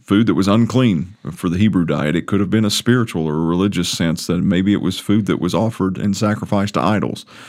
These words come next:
Or maybe it was just more of a, um, you know, a, a, taking a stance and just, uh, you know,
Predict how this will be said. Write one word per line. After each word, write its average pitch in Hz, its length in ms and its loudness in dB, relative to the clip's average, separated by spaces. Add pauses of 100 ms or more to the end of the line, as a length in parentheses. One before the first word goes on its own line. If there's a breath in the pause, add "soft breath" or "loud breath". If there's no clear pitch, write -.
(260 loud breath)
Or 107 220 4
maybe 120 340 4
it 104 100 2
was 98 200 2
just - 360 -2
more 98 300 2
of 90 140 0
a, 95 280 2
um, 90 360 -2 (160)
you 80 120 -2
know, 82 120 -2 (400)
a, 90 80 -4
a, - 60 -6 (200)
taking 101 340 2
a 60 60 -2
stance 110 800 -2 (400 loud breath)
and 90 100 0
just, 90 400 0
uh, 90 60 0 (140)
you 95 160 2
know, 85 180 0